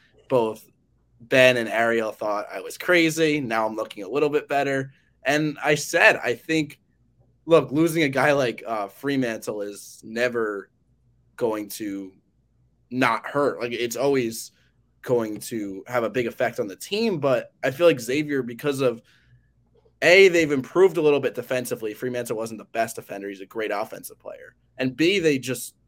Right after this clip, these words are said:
they have so much of a balanced scoring attack that if you take one guy out, they still have plenty of guys that can score the rock. I have a feeling you guys disagree with me, but I am actually going to have Xavier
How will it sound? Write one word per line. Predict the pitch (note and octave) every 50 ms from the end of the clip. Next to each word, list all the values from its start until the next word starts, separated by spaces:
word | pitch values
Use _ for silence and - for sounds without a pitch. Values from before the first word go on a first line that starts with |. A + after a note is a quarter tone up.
| _
they | - A#2+
have | A#2 A#2 G#2+ - - _ _ _
so | - - - C#3 C3 C3+
much | C3+ C3 C3 C3 C3
of | A#2+
a | -
balanced | - - A2 G#2+ G#2+ G#2+ G#2+ G#2 - -
scoring | - - A2 G#2+ A2 B2+ B2
attack | A#2 A#2 - C#3 C3 C#3 C#3+ C#3+ _ _ _ -
that | C3 A#2+ A#2 G#2+ - - _ _ _ _ _ _ _ _ _ _ _ _
if | - -
you | D3+ C3+
take | C#3+ E3 E3 C#3
one | C#3 C#3 C#3 C3+
guy | B2 G#2 G#2 A2
out, | A#2 A2+ A2 -
they | - - -
still | - - B2+ A2
have | G#2 -
plenty | - - A#2+ A#2 A2+ G#2+ G2+
of | F#2 -
guys | - G#2 G2 G2 F#2+ G#2 G2 - - _ _ _ _ _ _ -
that | A2+ A2+
can | G2+ -
score | - - - B2 A#2 A2+
the | G#2 F2+
rock. | F#2+ G#2+ G#2+ G2+ - - - _ _ _ _ _ _ _ _ -
I | A2+ C3+ C3 B2 A#2 A2+ _ _ _ _ _ _ -
have | D#3 E3 F3
a | E3+
feeling | D#3 - D3 D3 D3 D3 C#3+
you | C3+ A#2+
guys | A#2+ A2 A2 A2 A2 - -
disagree | _ - G#2 G#2 - - G2+ G#2+ G#2+ G#2+ G#2+
with | G#2+ - -
me, | A#2 A2+ A2+ A#2 A2+ _ _ _ _ _ _ -
but | B2 A#2
I | A2+ A#2 A#2+
am | B2 B2
actually | B2 A#2+ A#2 - - C3
going | A2+ A2+ A2+ A2+ A#2 A#2
to | A#2+ A#2
have | G#2 G2 G2 G2
Xavier | - A2+ A2 A2+ A2+ A#2 A#2 A2 G#2+ G#2+ A2